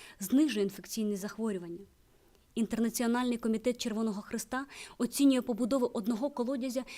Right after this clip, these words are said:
менш ніж три тисячі доларів, а на п'ятсот сімдесят один мільйон доларів можна було б збудувати дев'ятнадцять тисяч колодязів для населення Чаду. Чи не потрібно всім організаціям, які замішані у цій катастрофі,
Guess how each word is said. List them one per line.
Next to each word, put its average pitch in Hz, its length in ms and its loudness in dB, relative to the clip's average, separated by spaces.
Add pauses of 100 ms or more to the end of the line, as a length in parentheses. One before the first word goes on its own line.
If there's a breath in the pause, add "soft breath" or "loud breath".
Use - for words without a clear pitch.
(160 loud breath)
менш 262 280 -2
ніж 262 140 -4
три 294 160 -4
тисячі 277 420 -4
доларів, 196 400 -2 (360 loud breath)
а 247 100 4
на 240 120 4
п'ятсот 269 400 0
сімдесят 240 360 0
один 233 200 4
мільйон 214 280 2
доларів 269 420 2 (300 loud breath)
можна 240 260 2
було 240 180 2
б 208 60 -8
збудувати 240 640 -4
дев'ятнадцять 240 760 -2
тисяч 254 320 -4
колодязів 226 580 0 (120)
для 185 160 -4
населення 208 480 0
Чаду. 202 360 -10 (760 loud breath)
Чи 262 120 2
не 240 100 6
потрібно 254 480 4
всім 240 260 2
організаціям, 214 760 0 (280 loud breath)
які 220 200 2
замішані 247 560 6
у 240 140 -2
цій 269 200 0
катастрофі, 247 760 -4